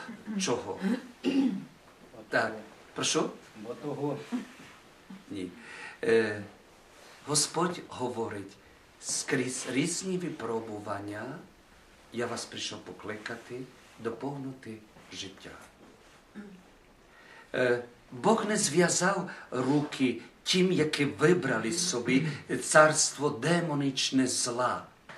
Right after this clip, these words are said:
Speaker 1: служити демонам. Ми вчора в Євангелії почули, що коли Ісус був на пустині,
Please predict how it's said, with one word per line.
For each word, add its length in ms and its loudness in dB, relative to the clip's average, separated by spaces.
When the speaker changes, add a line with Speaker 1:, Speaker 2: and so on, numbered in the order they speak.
Speaker 1:
служити 720 4
демонам. 640 -2
Ми 100 4
вчора 460 4
в 40 0
Євангелії 640 4
почули, 600 0
що 200 2
коли 240 4
Ісус 680 2
був 320 6
на 100 6
пустині, 880 4